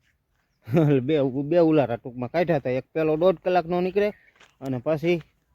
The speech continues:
કલાકનો નીકળે, એટલે બે, ચાર ને પાંચ નાકા ટૂંકમાં કાલ પીધા હતા.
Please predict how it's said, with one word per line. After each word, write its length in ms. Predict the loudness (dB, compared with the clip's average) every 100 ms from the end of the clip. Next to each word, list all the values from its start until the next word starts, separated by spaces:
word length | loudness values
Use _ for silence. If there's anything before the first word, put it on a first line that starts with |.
| _ _ _
કલાકનો 440 | 2 4 2 0 -4
નીકળે, 320 | -4 -4 -10 -12 _ _ _ _
એટલે 160 | -6 -2
બે, 200 | 2 4 4 2 -6 _ _ _
ચાર 260 | -2 0 2
ને 160 | 0 -2 -4 _ _ _ _ _ _ _ _ _ _ _ _ _ _ _ _ _
પાંચ 200 | 0 0 2
નાકા 260 | 0 0
ટૂંકમાં 320 | 0 2 2 0
કાલ 180 | 0
પીધા 300 | 2 4 4
હતા. 160 | 2 -2